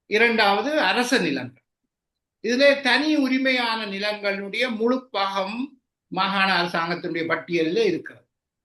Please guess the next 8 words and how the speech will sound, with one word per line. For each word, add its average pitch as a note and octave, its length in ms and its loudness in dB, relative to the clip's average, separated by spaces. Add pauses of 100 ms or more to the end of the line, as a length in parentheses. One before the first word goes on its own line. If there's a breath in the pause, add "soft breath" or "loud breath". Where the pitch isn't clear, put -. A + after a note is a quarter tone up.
(1000)
அஹ், G3+ 300 2
பொதுவா D4 420 4
ஒரு A#3 180 0
நிலம் C4+ 440 2
என்று A3 200 -6
எடுத்துக்கொண்டீங்கன்னு F3+ 760 -4
சொன்னா, C3+ 400 -8 (1200)
அதற்கு D#4+ 460 2